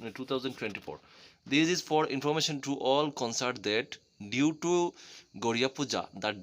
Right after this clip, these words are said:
date of the le-, of the test for Tripura Teachers Eligibility Test, টি টেট, দু হাজার চব্বিশ paper one has been rescheduled করা, করা হয়েছে to চার পাঁচ দু হাজার পঁচিশ Sunday at বারোটা থেকে দুইটা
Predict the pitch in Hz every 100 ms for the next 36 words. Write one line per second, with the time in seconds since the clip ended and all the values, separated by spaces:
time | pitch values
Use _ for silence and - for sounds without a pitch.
0 | 107 127 147 - _ 113 107 117 107 98
1 | 107 - 117 110 127 131 - 113 127 -
2 | 120 117 - 98 117 110 123 143 131 127
3 | 123 127 120 127 127 - 120 117 110 110
4 | - - - - 110 131 147 - 131 143
5 | 139 135 143 135 131 123 131 123 123 127
6 | - 127 156 180 151 135 123 117 - 120
7 | 131 127 127 151 156 - - - - -
8 | 139 175 185 - 143 151 165 - 131 131
9 | 135 113 113 120 127 120 104 123 - 110
10 | 110 131 - 147 143 95 101 107 139 135
11 | 135 170 151 101 101 139